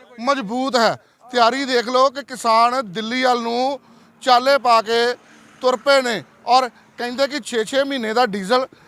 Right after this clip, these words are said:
ਔਰ ਛੇ ਮਹੀਨੇ ਦਾ ਹੀ ਕਹਿੰਦੇ ਕਿ ਰਾਸ਼ਨ ਲੈ ਕੇ ਚੱਲ ਪਏ ਆ। ਔਰ ਪਹਿਲਾਂ ਜੇ ਸੀ ਬੀ ਦਿਖਾ ਦਿੰਨਾ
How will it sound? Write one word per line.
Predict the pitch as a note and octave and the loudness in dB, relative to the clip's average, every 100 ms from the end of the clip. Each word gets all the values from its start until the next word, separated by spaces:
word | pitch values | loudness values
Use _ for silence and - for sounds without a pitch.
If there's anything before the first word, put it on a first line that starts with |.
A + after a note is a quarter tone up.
| _ - | _ -2
ਔਰ | C4+ - | -2 -2
ਛੇ | - A3+ C4 | -4 0 0
ਮਹੀਨੇ | D4 D4 A3+ A#3 | 0 -4 -4 -2
ਦਾ | B3 | -2
ਹੀ | |
ਕਹਿੰਦੇ | G#3+ A3+ A3+ B3 | -2 -8 -6 -4
ਕਿ | B3 | 0
ਰਾਸ਼ਨ | G#3+ G#3 B3 A#3+ | 0 0 -6 -6
ਲੈ | A3+ G#3 | -4 -4
ਕੇ | G#3+ A3+ B3+ A#3+ - - - - - | -6 -6 -6 -10 -20 -20 -20 -16 2
ਚੱਲ | A#3+ A#3 | 2 2
ਪਏ | C4 B3+ | 0 0
ਆ। | F#3 A#2 _ - | -2 -6 _ -2
ਔਰ | B3 C4+ | 0 0
ਪਹਿਲਾਂ | B3+ C4+ D4+ | -2 0 -2
ਜੇ | F#3 A#3+ | 0 -4
ਸੀ | - C#4 | -4 -6
ਬੀ | C#4+ | -6
ਦਿਖਾ | A3+ A3 A3 | -4 0 0
ਦਿੰਨਾ | A3+ A#3 A3+ | 0 -2 -2